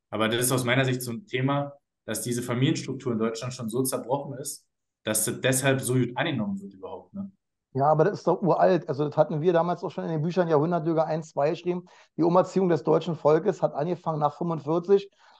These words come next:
Speaker 2: Das ist nicht irgendeine Verschwörungstheorie, das ist aktenkundig. Ähm, kannst du überall nachlesen mittlerweile, wie das abgelaufen ist. Führt jetzt zu weit, alle Einzelheiten zu erklären. Das wurde Step by Step gemacht.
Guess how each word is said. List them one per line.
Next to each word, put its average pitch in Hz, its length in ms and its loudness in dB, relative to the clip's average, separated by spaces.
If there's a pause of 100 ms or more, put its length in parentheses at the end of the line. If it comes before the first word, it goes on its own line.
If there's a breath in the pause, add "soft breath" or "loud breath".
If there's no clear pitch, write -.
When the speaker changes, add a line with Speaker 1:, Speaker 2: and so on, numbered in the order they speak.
(100)
Speaker 2:
Das 165 80 -6
ist 139 60 -6
nicht 156 100 -2
irgendeine 196 300 0
Verschwörungstheorie, 196 1040 4 (200 soft breath)
das - 120 -8
ist - 80 -20
aktenkundig. 196 800 0 (420)
Ähm, 160 280 6
kannst 156 200 -6
du 214 60 -10
überall 190 260 4
nachlesen 175 580 0
mittlerweile, 165 540 0
wie 170 80 -6
das 165 180 -4
abgelaufen 156 560 -2
ist. 208 300 -8 (240)
Führt 156 140 -8
jetzt 160 100 -10
zu 143 140 0
weit, 151 160 6
alle 156 160 4
Einzelheiten 160 480 0
zu 175 160 -6
erklären. 170 500 -4 (340)
Das 127 120 -12
wurde 175 160 0
Step 208 320 2 (160)
by 175 160 4
Step 208 400 0
gemacht. 139 400 -2